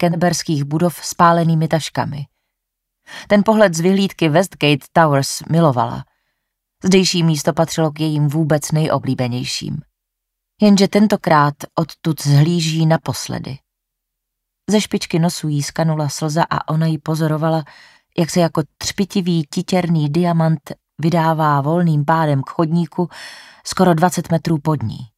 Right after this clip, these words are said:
Mohla by se za slzou vrhnout. „Nepřišla jsem právě proto,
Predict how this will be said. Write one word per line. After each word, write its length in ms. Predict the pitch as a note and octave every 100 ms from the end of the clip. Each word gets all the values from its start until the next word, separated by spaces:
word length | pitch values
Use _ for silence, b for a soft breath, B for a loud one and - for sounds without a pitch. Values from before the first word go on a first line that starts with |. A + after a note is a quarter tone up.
| _ _ _ _ _ _ _ _ _ -
Mohla 220 | G3 F3+
by 120 | D#3
se 160 | D3 D3
za 120 | D3+
slzou 400 | D3 D#3 D3 C#3+
vrhnout. 580 | B2+ C#3+ A2+ G#2+ - C#3 - _ _ _ _ _ _ _ _ _ _
„Nepřišla 360 | E3+ - F3+ -
jsem 180 | F#3+ E3
právě 300 | E3 D#3+ D#3+
proto, 360 | E3 E3 F#3+